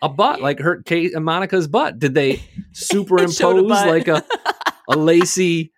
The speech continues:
Speaker 1: pair of underwear, or, like, a, a thong or something on her just for that scene, or how, how did they handle that? She was <laughs>
Speaker 2: Staff, staff at tape, before Billy just keeps going here, I'm gonna stop him. Staff at
Speaker 1: Yeah.
Speaker 2: tasteofcountry dot com. If you guys watch the C B S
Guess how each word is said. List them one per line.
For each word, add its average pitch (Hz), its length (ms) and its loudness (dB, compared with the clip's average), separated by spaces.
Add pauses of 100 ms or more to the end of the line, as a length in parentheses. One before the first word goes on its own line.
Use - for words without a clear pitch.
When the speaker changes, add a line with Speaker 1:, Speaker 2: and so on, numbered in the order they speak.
(460)
Speaker 1:
pair 175 200 2
of 160 80 0
underwear, 185 540 2
or, 196 80 0
like, 151 200 2
a, 135 140 -4
a 147 180 0
thong 175 400 -2
or 208 80 0
something 220 320 -4
on 214 160 -2
her 233 120 -2
just 233 180 -4
for 226 80 -8
that 226 220 -2
scene, 247 320 -4
or 180 260 0
how, 156 200 -2
how 156 200 0
did 175 120 -4
they 190 100 0
handle 220 240 0
that? 330 380 -6 (280)
She - 180 -8
was 160 240 0
<laughs> - 80 -16
Speaker 2:
Staff, 294 520 -4 (440)
staff 285 360 -2
at 330 140 -2
tape, 381 240 -2
before 302 340 0
Billy 254 180 2
just 226 140 -4
keeps 190 200 -8
going 208 240 0
here, 208 100 2
I'm 208 60 0
gonna 208 140 -2
stop 208 240 2
him. 185 140 -10 (220)
Staff 349 340 0
at 370 140 -2
Speaker 1:
Yeah. 440 80 4
Speaker 2:
tasteofcountry 285 680 -2
dot 226 240 -2
com. 247 300 0
If 247 140 -6
you 302 220 -4
guys 339 300 -2
watch 254 380 0
the 262 140 -6
C 285 260 -6
B 254 180 -4
S 180 520 0